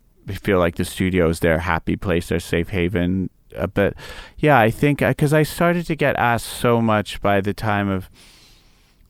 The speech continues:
the Late Night Feelings album, because that was all female singers. So of course the obvious question goes like, "Why do you think you're so good with, or why do you prefer working with female artists?" And there, there's no, there's never been a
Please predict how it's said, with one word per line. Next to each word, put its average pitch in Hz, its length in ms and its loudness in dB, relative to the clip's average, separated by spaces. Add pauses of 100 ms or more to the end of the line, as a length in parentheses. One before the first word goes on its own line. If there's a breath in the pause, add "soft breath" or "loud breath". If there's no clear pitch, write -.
(160)
the 107 80 0
Late 104 260 2
Night 107 220 2
Feelings 113 400 2
album, 120 260 4
because 107 260 -2
that 104 180 4
was 101 220 2
all 107 140 4
female 117 400 0
singers. 120 460 0
So 101 180 0
of 95 120 -4
course 98 340 -2
the 98 80 0
obvious 90 360 0
question 98 320 -4
goes 95 160 0
like, 95 140 -2
"Why 117 260 0
do 147 80 0
you 151 60 0
think 147 200 -2
you're 139 100 -2
so 127 220 -2
good 117 280 0
with, 101 240 -2 (1120 loud breath)
or 101 100 0
why 104 260 4
do 117 60 2
you 110 60 0
prefer 107 400 0
working 98 400 0
with 90 200 0
female 90 680 0
artists?" 90 480 0
And 98 300 -4 (100)
there, 117 420 2
there's 120 320 0
no, 120 360 2
there's 107 220 0
never 120 220 2
been 110 160 2
a 95 140 0